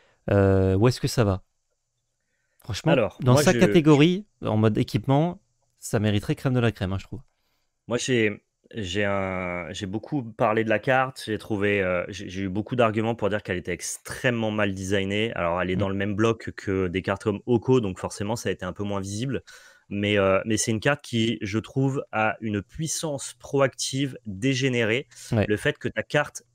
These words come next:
Speaker 2: soit dans ton deck, quand bien même tu ne l'as pas ni en jeu ni dans ta main, pousse ton adversaire à devoir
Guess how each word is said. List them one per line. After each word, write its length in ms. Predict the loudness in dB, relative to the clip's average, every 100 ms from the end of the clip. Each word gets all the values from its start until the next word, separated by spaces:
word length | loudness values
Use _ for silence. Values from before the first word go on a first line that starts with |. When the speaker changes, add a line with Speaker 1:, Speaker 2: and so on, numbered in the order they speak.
| -14
Speaker 2:
soit 400 | -8 -4 0 2
dans 140 | 0
ton 160 | -2 0
deck, 340 | 0 -2 -10
quand 140 | -10 -6
bien 160 | -4
même 160 | -4 -6
tu 160 | -8 -6
ne 60 |
l'as 100 | -4
pas 160 | -2 -4
ni 160 | -2
en 120 | -4 -4
jeu 140 | -4
ni 120 | -4
dans 140 | -6 -4
ta 120 | -2
main, 200 | -4 -4 _ _ _ -2
pousse 280 | -2 -2
ton 160 | -2 0
adversaire 560 | 2 0 0 2 2 0
à 120 | -4
devoir 880 | -4 -2 0 0 0 2 2 0 -8